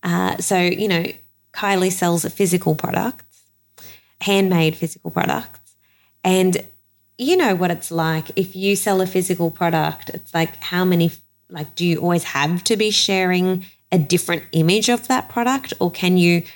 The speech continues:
reuse, um, and repurpose that content? And, you know, Kylie says she used to fear that. She used to fear reusing and posting the same thing and annoying her followers.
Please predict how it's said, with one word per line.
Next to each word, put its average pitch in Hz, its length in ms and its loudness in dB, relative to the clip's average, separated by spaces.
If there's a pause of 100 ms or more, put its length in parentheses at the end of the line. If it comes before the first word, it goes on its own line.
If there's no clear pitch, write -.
(340)
reuse, 180 1300 2 (440)
um, 180 420 -2
and 175 260 4
repurpose 185 920 0
that - 220 -4
content? 175 760 0 (580)
And, 190 640 0 (240)
you 220 80 -18
know, 196 200 2
Kylie 220 400 -2
says 240 220 0
she 214 180 0
used 202 240 0
to 214 60 -2
fear 233 380 0
that. - 280 -2
She 226 160 -2
used 220 160 -4
to 254 80 -2
fear 208 460 0 (380)
reusing 185 560 2
and 165 140 0
posting 185 400 -2
the 175 120 0
same 185 380 0
thing 175 560 2
and 156 220 -4 (400)
annoying 185 640 4 (300)
her 190 180 0
followers. 160 800 0